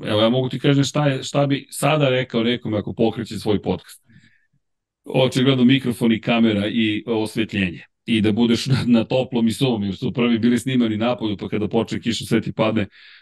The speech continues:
bukvalno, izvinjam se, u vodu. Ali, apropo mikrofona,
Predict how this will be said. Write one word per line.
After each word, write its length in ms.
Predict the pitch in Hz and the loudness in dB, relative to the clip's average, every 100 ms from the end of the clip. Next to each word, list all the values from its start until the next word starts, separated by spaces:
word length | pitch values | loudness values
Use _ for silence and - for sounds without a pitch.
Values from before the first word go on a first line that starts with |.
| - | -4
bukvalno, 540 | 104 117 127 117 98 _ _ _ _ - | 0 2 2 0 -2 _ _ _ _ 0
izvinjam 380 | 120 117 117 | 4 4 4
se, 140 | 101 104 | 0 -2
u 60 | |
vodu. 380 | 92 104 101 87 - | 0 0 -2 -4 -8
Ali, 560 | 101 95 95 98 95 _ | -2 0 2 2 0 _
apropo 420 | 107 98 113 143 | -8 -4 0 2
mikrofona, 720 | 139 139 131 110 107 107 123 | 4 2 0 -4 -2 0 0